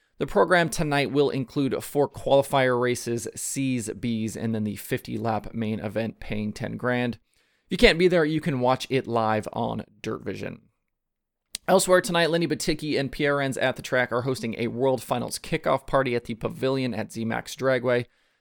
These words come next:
That starts at six thirty P M. They'll have driver Q and A's and live music through ten P M. You stop by and check it out. Lenny, uh, Lenny usually has a really solid group of drivers for this event with him on the stage.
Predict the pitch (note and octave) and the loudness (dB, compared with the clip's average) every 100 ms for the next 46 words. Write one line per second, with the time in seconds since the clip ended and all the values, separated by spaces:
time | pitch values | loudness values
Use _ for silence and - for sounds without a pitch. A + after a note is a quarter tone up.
0 | - C#3+ - B2 - - - - A#2 - | -4 -4 0 -2 0 -6 -4 -6 -6 -6
1 | - A#2+ G#2+ - A2+ A#2+ A2+ G#2+ _ _ | -6 -6 -6 -4 0 2 0 -4 _ _
2 | _ - C#3 B2 G2+ A#2 A2+ G#2 - A2 | _ 0 4 4 4 2 2 0 -2 -2
3 | G#2+ A2+ A2 A2 F#2 A2 G#2+ A2 G#2 G2+ | 0 0 0 -2 -2 -4 -2 -2 -2 -4
4 | - A2 G#2+ G#2 - - A#2 A2 - A2 | -4 -2 0 -2 -6 -6 -6 -4 -4 -6
5 | G#2 - A#2 A#2 A2+ A2 - A#2+ F#2+ A2+ | -6 -4 -2 0 -2 -4 -2 -2 0 -4
6 | G#2 G#2 G2+ - - A2 G#2+ F3+ G3+ F#3+ | -2 -6 -4 -6 -2 -2 0 -2 0 0
7 | - C3+ B2+ C3 E3+ C#3+ C#3 B2+ B2 A2 | 0 2 2 2 0 0 0 0 0 0
8 | G#2+ A2+ B2 A#2 A2+ - A#2 A2 - G#2+ | -4 -2 0 0 -2 0 0 0 -4 -6
9 | A2+ G2+ A2+ A2+ A2+ - A#2 A2+ - G#2 | -4 -2 -2 -2 -4 -4 -4 -4 -6 -4
10 | A#2 A2 A2+ G#2 E2+ A2 G#2+ - A2+ A2 | -4 -2 -4 -4 -4 -4 -4 -4 -2 -2
11 | G#2 | -4